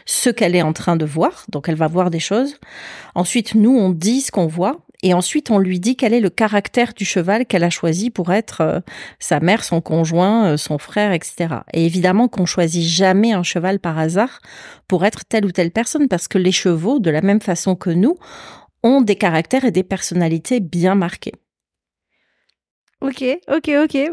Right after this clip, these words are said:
Speaker 2: Bah, on va pas plus loin là-dessus parce que ça peut faire l'objet d'un, d'une toute autre discussion, j'imagine, parce que c'est surtout à découvrir, en fait.
Speaker 1: Hmm, exactement. C'est difficile à raconter, les coaching, il faut le vivre.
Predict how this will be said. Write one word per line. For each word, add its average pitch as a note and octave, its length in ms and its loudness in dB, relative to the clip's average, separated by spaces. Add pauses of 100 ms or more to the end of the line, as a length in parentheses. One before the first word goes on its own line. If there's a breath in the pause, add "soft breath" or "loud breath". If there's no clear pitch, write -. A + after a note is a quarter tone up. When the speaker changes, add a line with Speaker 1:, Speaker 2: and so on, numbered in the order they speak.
Speaker 2:
Bah, B3 220 4
on B3 40 -4
va C4+ 100 2
pas D4+ 140 2
plus D#4+ 120 0
loin D4+ 160 2
là-dessus D4+ 420 -2
parce B3+ 320 -2
que B3+ 200 2
ça C4 140 -2
peut B3+ 160 2
faire A#3+ 160 2
l'objet A#3+ 280 2
d'un, A3 200 0
d'une A3+ 340 0
toute - 260 -10
autre B3+ 80 -2
discussion, B3+ 460 0
j'imagine, C4+ 400 4
parce C4+ 160 0
que B3+ 80 -4
c'est A3+ 260 -2
surtout A3 280 -4
à A3 40 0
découvrir, A3+ 400 -6
en A#3+ 120 -2
fait. A3+ 160 -8
Speaker 1:
Hmm, E3+ 340 2 (180)
exactement. F3+ 720 -2
C'est G#3 160 0
difficile F#3+ 440 0
à F#3 40 2
raconter, F3+ 400 0
les G3 80 0 (160)
coaching, F#3+ 380 0
il F3 80 0
faut E3+ 140 -4
le E3 100 2
vivre. E3+ 400 -6